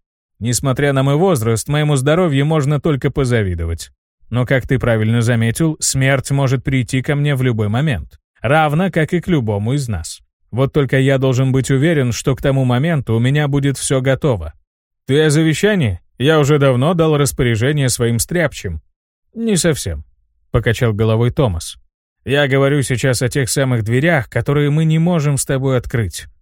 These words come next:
Но я хочу, чтобы такая возможность была у моих потомков,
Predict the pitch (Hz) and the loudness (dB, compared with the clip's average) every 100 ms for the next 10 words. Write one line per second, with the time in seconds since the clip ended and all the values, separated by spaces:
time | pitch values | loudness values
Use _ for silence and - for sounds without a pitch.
0 | - 117 131 - 120 190 - 110 113 131 | -4 0 2 0 -2 -2 -2 -2 -2 -2
1 | - 113 95 117 120 190 139 123 107 123 | 0 0 0 0 0 0 0 -2 0 0
2 | 139 131 127 131 - 127 185 135 107 90 | 2 2 2 -2 -2 -2 0 -2 -4 -8
3 | - | -12